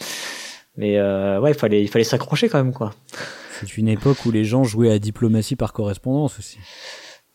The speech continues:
Speaker 1: Ouais, ouais, peut-être, c'est pas faux, mais bon. <laughs> Donc voilà. Alors c'est aussi le, un des seuls auteurs à avoir remporté un prix spécial, euh, au Deutscher Spielepreis. En fait, en deux mille douze, il a remporté un prix, euh, donc prix spécial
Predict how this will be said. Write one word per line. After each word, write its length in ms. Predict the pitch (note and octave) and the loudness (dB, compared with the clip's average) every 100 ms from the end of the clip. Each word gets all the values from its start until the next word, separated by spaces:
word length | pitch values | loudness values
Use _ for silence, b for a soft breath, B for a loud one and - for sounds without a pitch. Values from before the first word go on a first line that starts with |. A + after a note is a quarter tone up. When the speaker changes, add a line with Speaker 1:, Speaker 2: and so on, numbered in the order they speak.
| _ - | _ -6
Speaker 1:
Ouais, 220 | G2+ A2+ | 0 0
ouais, 180 | G2 A2 | 0 -4
peut-être, 380 | C3 - - - | -6 -4 -4 -4
c'est 240 | D3 - | -8 -10
pas 100 | - | -12
faux, 220 | - B2+ A2 | -10 -10 -10
mais 80 | |
bon. 140 | G2 G2+ | -12 -14
<laughs> 1600 | G2+ - - - - - - - - - - - - - _ - | -12 -12 -12 -14 -18 -18 -18 -16 -18 -16 -18 -18 -20 -20 _ -14
Donc 100 | A2+ | -10
voilà. 340 | G2 F#2+ - _ _ - | -6 -4 -6 _ _ 2
Alors 220 | B2+ B2+ | 2 2
c'est 240 | - D#3+ | 2 4
aussi 300 | D3 D3 - | 4 4 0
le, 1000 | F3+ D3+ C3+ C3 C3 C3 B2+ B2+ B2+ C3 C3 | 2 4 6 6 6 6 4 4 4 2 0
un 100 | D#3 | 0
des 140 | D#3 C#3+ | 2 0
seuls 320 | - G#3 F#3+ | 2 2 4
auteurs 400 | E3 D#3 F3 F3+ | 2 2 2 4
à 20 | |
avoir 220 | B2 B2 | 4 2
remporté 400 | B2+ C3 C3 - | 2 0 0 2
un 80 | C3 | 2
prix 180 | C3 E3+ | 0 -6
spécial, 640 | - D#3 - D#3 E3+ F#3 | 0 0 2 4 4 2
euh, 540 | C#3 B2 A#2 A#2 A2+ A#2 | 0 0 2 2 2 0
au 140 | A#2+ | 0
Deutscher 320 | A#2+ D3+ E3+ | 0 0 0
Spielepreis. 680 | D#3 - C3+ - D#3 F3 - | -2 0 -2 0 -2 -2 -8
En 80 | D3 | -6
fait, 140 | E3 | -2
en 80 | C#3 | 0
deux 160 | A#2+ D#3+ | 2 2
mille 180 | E3 C#3+ | 2 0
douze, 280 | D3 F#3 | 0 2
il 100 | D3+ | 2
a 60 | A#2 | 0
remporté 520 | A2 C3 D3 - - | 0 -2 -2 -2 0
un 200 | C#3 B2+ | 2 0
prix, 480 | B2 - D#3+ D#3 D#3 | -4 -8 -4 0 2
euh, 720 | B2 A2+ A2 A2 A2 G#2+ G#2+ | 4 4 4 4 4 4 2
donc 180 | G#2 A2+ | 0 -4
prix 160 | - C3 | -8 -6
spécial 400 | - B2+ B2 | -4 -2 0